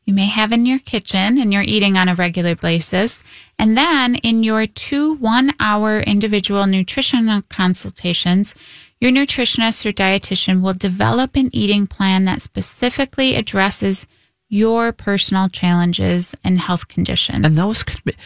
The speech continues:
Speaker 2: those are not set, you know, um, kinda like everybody does.
Speaker 1: Mm.
Speaker 2: <laughs>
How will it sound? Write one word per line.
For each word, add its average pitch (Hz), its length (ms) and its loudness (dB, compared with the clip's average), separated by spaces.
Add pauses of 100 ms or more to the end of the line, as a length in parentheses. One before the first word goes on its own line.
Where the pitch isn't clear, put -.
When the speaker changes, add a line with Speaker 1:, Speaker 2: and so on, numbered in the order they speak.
(400)
Speaker 2:
those 220 300 2
are 220 140 0
not 180 480 0
set, 180 400 -2 (800)
you 147 80 2
know, 139 320 0 (240)
um, 139 420 0 (1040)
kinda 208 280 0
like 170 340 0 (460)
everybody 196 440 0
does. 135 440 -2 (360)
Speaker 1:
Mm. 196 680 0
Speaker 2:
<laughs> - 40 -20